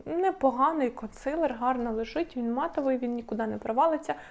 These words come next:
але в нього досить таке легеньке перекриття, і я користуюсь задоволенням. Нікому не віддала, бо мені подобається. Не часто, тому що він не в моєму Project Pen. В нього приємний аромат, класна текстура, у Богенія всі засоби супер, того,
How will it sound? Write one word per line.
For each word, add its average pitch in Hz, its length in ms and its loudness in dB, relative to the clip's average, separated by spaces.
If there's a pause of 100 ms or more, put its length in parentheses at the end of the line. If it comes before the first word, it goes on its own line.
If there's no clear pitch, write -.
але 359 160 2
в - 20 4
нього 247 240 2
досить 254 300 -2
таке - 180 -6
легеньке 214 380 -2
перекриття, - 640 -4
і 226 60 -4
я 240 160 4
користуюсь 262 560 -2
задоволенням. 208 540 0
Нікому 226 400 0
не 220 100 0
віддала, 233 380 0
бо 240 140 2
мені 226 200 -2
подобається. 277 640 0 (420)
Не 302 260 4
часто, 262 500 -2
тому 302 240 2
що 269 140 0
він 247 180 2
не 247 80 4
в 269 60 4
моєму 240 380 2
Project 233 340 -6 (100)
Pen. 320 240 -2 (580)
В 294 40 0
нього 330 140 2
приємний 262 500 4
аромат, 262 380 0
класна 262 360 0
текстура, 294 460 -4
у 226 40 2
Богенія 233 480 -2
всі 226 220 -4
засоби 226 480 -2
супер, - 420 -8
того, 240 340 0